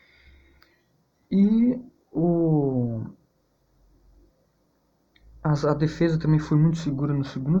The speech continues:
tempo. O Juan foi bem, o Jeromel também. O Breno, quando exigido, foi muito bem também. No finalzinho ali, ele fez boas defesas, em que o Inter ameaçou uma saída, ameaçou um, uma pressão pra cima do,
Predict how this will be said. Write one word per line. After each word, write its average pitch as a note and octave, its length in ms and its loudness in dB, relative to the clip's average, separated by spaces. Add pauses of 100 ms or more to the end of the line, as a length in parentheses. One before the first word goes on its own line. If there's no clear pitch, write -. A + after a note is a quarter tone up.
tempo. G3 360 0
O B2 240 -6
Juan D3 280 0
foi C3+ 200 -4
bem, C#3 460 -2
o A#2+ 40 -6
Jeromel A#2+ 360 -6
também. C#3 580 -4 (1040)
O D#3 100 -2
Breno, C#3+ 400 0
quando A#2+ 420 -8
exigido, B2+ 680 -6
foi C#3 220 -8
muito C#3 320 -2
bem C3+ 240 -4
também. C3+ 340 -6 (440)
No C3 80 -8
finalzinho D3 720 2
ali, C#3 340 -2 (640)
ele B2 400 -2
fez C#3 320 -6
boas C3+ 300 0
defesas, C#3+ 580 -4
em C3 120 -4
que B2+ 140 -10
o A2+ 220 -4
Inter C3 460 -4
ameaçou B2+ 520 -6
uma C#3 120 -6
saída, B2+ 500 -6
ameaçou B2 420 -8
um, B2 300 -8
uma B2+ 160 -10
pressão C3 500 -10
pra B2+ 100 -8
cima C3 280 -12
do, B2 140 -12